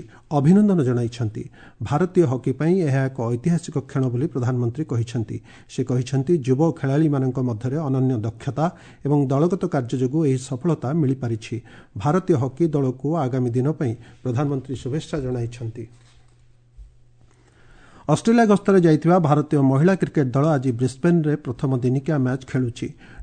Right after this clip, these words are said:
ଟସ୍ ଜିତି ଭାରତ ପ୍ରଥମେ ବ୍ୟାଟିଂ କରି ସମସ୍ତ ୱିକେଟ୍ ହରାଇ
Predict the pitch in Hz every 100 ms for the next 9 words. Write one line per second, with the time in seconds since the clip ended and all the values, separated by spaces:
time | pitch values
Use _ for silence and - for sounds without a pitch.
0 | - 151 165 156 160 160 135 135 135 131
1 | 123 135 127 113 120 156 156 143 151 151
2 | 135 131 120 123 117 143 - 135